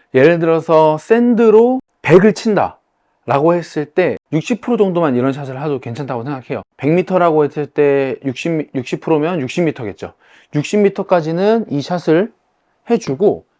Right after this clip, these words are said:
그 다음에 예를 들어서 칠십이나 팔십 이렇게 넘어갔다 라고 예를 들면, 그 샌드로 컨트롤 샷을 하려고 하지 마시고 똑같은 스윙으로, 똑같은 이 메커니즘으로 A로 치는 거예요.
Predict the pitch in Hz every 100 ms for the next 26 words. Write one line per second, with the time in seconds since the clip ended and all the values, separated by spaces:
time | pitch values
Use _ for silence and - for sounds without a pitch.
0 | _ - 160 190 170 135 160 165 160 156
1 | 156 - 302 277 - 262 233 214 208 202
2 | 269 262 180 143 131 117 117 127 120 127
3 | 104 _ _ _ _ - 123 151 127 -
4 | - 120 151 156 120 113 110 135 135 92
5 | _ - 123 233 269 277 247 - 311 311
6 | 311 294 277 214 202 202 202 175 175 143
7 | 98 - 113 139 175 85 _ _ _ _
8 | - 302 302 320 302 285 262 - 233 202
9 | 147 127 139 104 80 _ _ _ 226 -
10 | 247 240 190 135 131 110 - _ _ _
11 | _ 127 135 202 165 135 131 180 147 87
12 | _ _ _ - 180 254 262 220 - 135
13 | 101 90